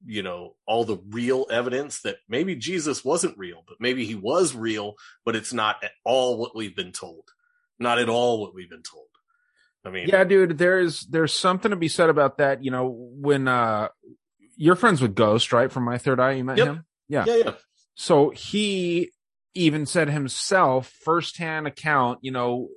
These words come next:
Speaker 2: over in Afghanistan. I forget if he was in Afghanistan or Iraq, but they were told right away, "Go to the museums and, and hold down the museums."
Speaker 1: Yep.
Speaker 2: Why the museums?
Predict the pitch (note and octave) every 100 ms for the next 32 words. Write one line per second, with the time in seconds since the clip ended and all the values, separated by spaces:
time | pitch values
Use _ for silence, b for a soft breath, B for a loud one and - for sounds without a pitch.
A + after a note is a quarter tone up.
0 | - D3 C#3 D3+ C#3 C3 - C3 C3 A#2+
1 | C#3 D3 C#3+ D#3+ E3 - D3+ B2+ B2 A2
2 | B2 B2+ B2 B2+ A#2+ G#2+ G2 F#2 F2+ E2
3 | - B2 A#2 C#3 C3 - b b - D3+
4 | A3 A3+ C#3 D#3+ G3 E3 F#3 D#3+ C3 G#2
5 | G2+ _ _ - E3 E3+ D3+ D3 C#3 A#2+
6 | C3 A#2 G2+ A2 A2 A2+ G#2+ C3 B2+ A#2+
7 | A#2+ A#2 A2 G#2+ G2 A#2 A#2 E2 - -
8 | _ _ _ _ - C3 G#3+ A3 G3 D#3
9 | G#3+ F3+ -